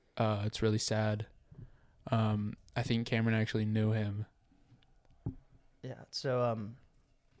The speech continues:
Speaker 2: his name was Andres, and, uh, I wasn't too close with him, but he was, like, best friends with one of my best friends, so, like, I met him
Speaker 1: Yeah.
Speaker 2: a couple of times.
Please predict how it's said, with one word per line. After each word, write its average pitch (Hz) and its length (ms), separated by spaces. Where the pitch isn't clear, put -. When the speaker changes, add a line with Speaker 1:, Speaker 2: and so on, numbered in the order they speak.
Speaker 2:
his 127 160
name 147 200
was 151 160
Andres, 110 840
and, 110 280
uh, 92 300
I 135 100
wasn't 175 300
too 123 260
close 123 380
with 147 120
him, 156 480
but 113 200
he 120 180
was, 110 240
like, 104 240
best 101 280
friends 92 260
with - 120
one 101 140
of 64 60
my 62 160
best - 280
friends, - 320
so, - 160
like, - 200
I 110 80
met 117 160
him 113 80
Speaker 1:
Yeah. 101 100
Speaker 2:
a - 20
couple 98 240
of - 60
times. - 520